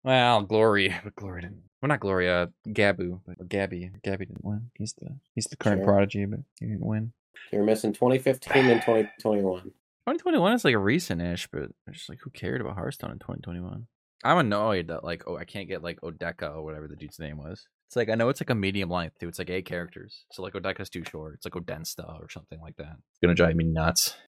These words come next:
Speaker 2: It's seven characters.
Speaker 1: Yeah. Oh. <laughs> I know. <laughs> I just don't know what they are. Twenty twenty-one.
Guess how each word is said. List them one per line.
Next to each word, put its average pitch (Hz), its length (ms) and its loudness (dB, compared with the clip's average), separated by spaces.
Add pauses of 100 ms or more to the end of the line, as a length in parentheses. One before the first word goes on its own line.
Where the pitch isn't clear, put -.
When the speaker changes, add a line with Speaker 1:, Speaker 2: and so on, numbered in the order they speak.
(100)
Speaker 2:
It's - 160 -4
seven 90 420 2
characters. 95 680 -4 (320)
Speaker 1:
Yeah. 98 180 -8 (320)
Oh. 98 280 -10 (240)
<laughs> - 220 -6
I 160 180 0
know. 143 460 4 (180)
<laughs> - 180 -6
I 143 160 2
just - 180 -4
don't 143 180 2
know 127 100 -6
what 127 160 -6
they 127 120 4
are. 120 360 8 (300)
Twenty 135 180 -2
twenty-one. 120 760 0